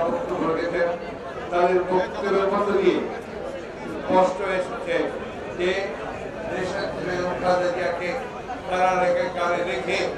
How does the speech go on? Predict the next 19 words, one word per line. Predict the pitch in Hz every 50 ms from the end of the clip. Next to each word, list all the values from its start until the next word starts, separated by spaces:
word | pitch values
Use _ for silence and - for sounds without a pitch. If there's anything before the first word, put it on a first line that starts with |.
| - - - - 175
এখানে | 175 175 180 180 180 175 165 165 - 160 170
এই | 175 170 160 165
দেশে | 180 175 - 202 180 175 175 165 -
কোনো | - 165 175 175 175 175 175 170 165 170 180
জাতীয় | 165 - - 175 170 170 165 160 - 151
সংসদ | - - - - 147 - 147 147
নির্বাচন | 143 143 139 143 - - - - 117 120 -
হবে | - - 135 135 -
না | - - 156 156 - - - - - - - - - - - - - - - - - - - - - - -
এবং | - - 214 226 - - - - - - - - - - - - - - 180
দেশনেত্রী | 196 190 - 214 214 214 214 208 208 202 196
বেগম | 202 202 208 202 196 - -
খালেদা | 196 196 190 196 196 - -
জিয়ার | 202 196 190 185 - - - - - - - - 170 165 151 151 156 156
আজকে | - - 185 208 190 - - - - -
সুচিকিৎসা | 196 208 214 202 214 214 208 - - 208 208 208
দেওয়া | 202 196 196 190
হচ্ছে | 190 190 - - 208 196 -
না, | - -